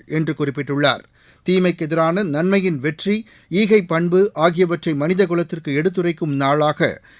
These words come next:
இந்நாள் அமைந்துள்ளது என்றும் குடியரசு துணைத் தலைவர் தெரிவித்துள்ளார். மேட்டுப்பாளையத்திலிருந்து இயக்கப்படும் நீலகிரி மலை ரயில் சேவை இம்மாதம் முப்பத்தோராம் தேதி வரை ரத்து செய்யப்படுவதாக தெற்கு ரயில்வே அறிவித்துள்ளது.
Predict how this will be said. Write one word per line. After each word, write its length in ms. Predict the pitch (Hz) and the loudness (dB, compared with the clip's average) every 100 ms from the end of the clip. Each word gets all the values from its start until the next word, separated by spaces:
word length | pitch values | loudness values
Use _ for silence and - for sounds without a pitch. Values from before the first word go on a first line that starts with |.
| _ | _
இந்நாள் 540 | 175 196 190 202 220 | 2 4 4 4 2
அமைந்துள்ளது 640 | 147 160 208 208 185 185 165 | 0 0 2 2 0 -2 -2
என்றும் 360 | 147 151 196 | -4 -4 -6
குடியரசு 460 | 190 165 180 156 147 | -4 0 0 0 -8
துணைத் 280 | 151 170 180 | -4 -2 -2
தலைவர் 360 | 143 139 120 101 170 | -2 -2 -4 -4 -2
தெரிவித்துள்ளார். 640 | 147 131 123 147 147 113 - _ _ _ _ _ _ _ _ _ _ _ _ _ _ 170 | 0 -2 -2 0 2 0 -6 _ _ _ _ _ _ _ _ _ _ _ _ _ _ 2
மேட்டுப்பாளையத்திலிருந்து 920 | 208 226 226 226 220 202 202 196 202 | 2 2 -2 2 2 0 -2 -4 -2
இயக்கப்படும் 640 | 190 170 175 180 170 175 131 | -2 -2 -4 -8 -6 -6 -6
நீலகிரி 580 | 139 175 196 180 175 | -4 0 0 -2 -4
மலை 280 | 143 139 156 | -2 -2 -2
ரயில் 280 | 156 147 143 | -2 -4 -6
சேவை 420 | - 131 131 175 - _ | -6 -4 -2 -2 -6 _
இம்மாதம் 540 | - 185 202 196 180 156 | 2 4 6 4 0 -2
முப்பத்தோராம் 460 | 220 208 202 185 | -2 0 0 0
தேதி 220 | 165 160 | -2 -4
வரை 220 | 156 156 156 | -2 -2 -2
ரத்து 280 | 135 - 185 | -4 -6 -8
செய்யப்படுவதாக 720 | 156 147 139 135 135 139 190 | -6 -6 -6 -6 -4 -4 -4
தெற்கு 300 | 180 160 160 | -6 -6 -2
ரயில்வே 420 | 185 135 135 127 120 | -2 -2 -4 -6 -4
அறிவித்துள்ளது. 640 | 147 151 135 131 139 147 | -4 -2 -4 -4 -2 -2